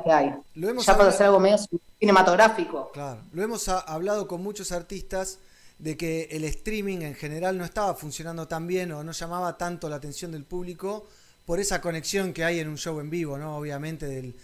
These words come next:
Speaker 2: del
Speaker 1: Mm.
Speaker 2: sonido, de ver al artista. Y, y está bueno la vuelta de tuerca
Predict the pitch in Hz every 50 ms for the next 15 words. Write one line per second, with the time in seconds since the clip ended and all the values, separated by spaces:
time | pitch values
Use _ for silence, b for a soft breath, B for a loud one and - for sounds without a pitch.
0 | b b b _ - 139 131 - 185 180 175 170 170 170 165 151 143 139 143 147
1 | 165 165 160 151 147 147 - - 185 180 131 - - 175 185 196 190 b b b
2 | b b b b b b b _ _ - 139 143 143 143 147 151 160 147 151 -
3 | - 190 185 185 196 202 214 214 190 170 165 175 180 175 165 180 165 160 160 -
4 | 180 185 180 180 175 - 185 180 196 202